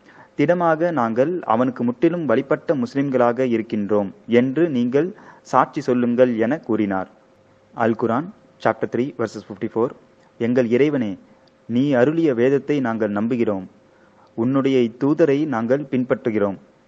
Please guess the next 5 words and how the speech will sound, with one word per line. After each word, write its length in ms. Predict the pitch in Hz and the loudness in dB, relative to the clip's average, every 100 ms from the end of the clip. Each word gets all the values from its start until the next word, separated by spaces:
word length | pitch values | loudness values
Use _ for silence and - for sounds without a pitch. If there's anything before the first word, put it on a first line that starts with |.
| - | -2
எனவே 500 | 110 131 120 147 - - | 0 2 0 -2 -4 -2
எங்களை 500 | 113 123 120 127 147 | 0 2 2 0 0
சத்தியத்திற்கு 540 | 117 - 165 165 139 160 | -4 0 -2 -2 -4 -6
சாட்சி 420 | 151 127 139 143 - | 0 2 2 -4 -4
சொல்வோருடன் 680 | 123 113 120 113 107 123 | -4 0 0 0 2 0